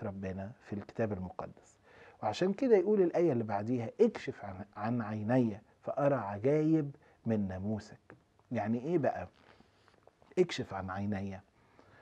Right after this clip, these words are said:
فأرى عجائب من ناموسك"؟ في العهد القديم كان اليهود عندهم ناموس موسى،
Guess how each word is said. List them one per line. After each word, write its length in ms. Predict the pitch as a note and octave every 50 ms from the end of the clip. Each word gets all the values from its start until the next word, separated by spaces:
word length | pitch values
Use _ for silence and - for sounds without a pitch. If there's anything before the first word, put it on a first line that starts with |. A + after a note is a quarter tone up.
| - _ -
فأرى 260 | - - C3 A#2+ A#2+
عجائب 480 | G#2+ G2 G#2 G#2 A2 G#2+ G#2 G2+ F#2 G#2+ -
من 120 | G#2 F#2+ F2+
ناموسك"؟ 640 | F2+ F2+ F2+ F2+ F2+ - - F#2 - - _ - - - - - - - - - - - - - _ _ _ _ _ _ _ _ _ _ _ _ - - - _ - _ _ _ _ _ _ _ _ _ _
في 100 | - -
العهد 420 | C3+ C3 A#2 C3+ - B3 B3 G#3 F3+
القديم 640 | D3 B2+ - A#2+ G#2 G#2+ G#2 G2 F2+ E2+ E2+ E2+ F2+ - _ _ _ _ _ _ _ _ _ _
كان 220 | - E3+ F#3+ G3
اليهود 560 | E3+ C3+ B2+ B2+ B2 A#2+ C3+ F#3+ A3+ A#3 G#3+ - - _ -
عندهم 560 | - - - A2+ A#2+ B2 E3+ F3 D3 B2 A2+ A2
ناموس 440 | G#2 G#2 G#2+ A2+ A2 - - -
موسى، 300 | G2 F2 E2+ - - -